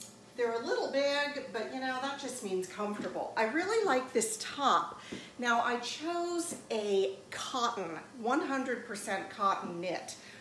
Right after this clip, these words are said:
which means it has zero recovery. And getting that neckband on there, wow, was I really pulling that. And I thought, "Is that gonna look okay?"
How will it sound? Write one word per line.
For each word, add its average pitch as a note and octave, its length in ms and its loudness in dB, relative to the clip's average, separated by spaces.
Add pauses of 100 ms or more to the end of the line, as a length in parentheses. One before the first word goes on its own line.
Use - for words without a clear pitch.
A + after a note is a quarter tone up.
(100)
which G3 220 0
means A3+ 400 0
it G3+ 120 -2
has F#3+ 360 -6 (140)
zero A3 880 -2
recovery. G3 760 -4 (680)
And F3+ 320 -2 (100)
getting A#3+ 300 0
that G3+ 240 2
neckband G3 760 2
on F3 220 2
there, F3 480 0 (500)
wow, - 360 2 (100)
was F#3+ 180 -4
I G3+ 220 2 (200)
really G#3+ 360 -2 (160)
pulling G3+ 320 0
that. F3+ 400 0
And F3 80 -4
I F3+ 100 -2
thought, F3 540 0 (520)
"Is - 140 -4
that A3 240 0
gonna G3+ 220 0
look F#3+ 240 -2
okay?" G3 720 -4